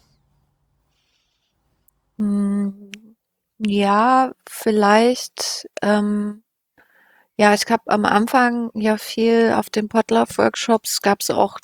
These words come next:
durchaus konfliktreiche Ko-, Diskussionen dazu. Also überhaupt zum Thema Geld verdienen und und Podcasts,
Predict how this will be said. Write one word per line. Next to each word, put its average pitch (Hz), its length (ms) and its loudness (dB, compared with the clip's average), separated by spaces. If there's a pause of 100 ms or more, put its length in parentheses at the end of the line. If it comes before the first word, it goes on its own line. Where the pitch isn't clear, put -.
durchaus 214 440 0
konfliktreiche 214 1000 -2
Ko-, - 240 -12 (200)
Diskussionen 202 680 -2
dazu. 240 540 -6 (1000)
Also 202 180 2
überhaupt 202 480 2
zum 214 180 -4
Thema 202 500 0
Geld 202 280 2
verdienen 220 760 0
und 214 520 -8 (1200)
und 208 160 -2
Podcasts, - 840 -2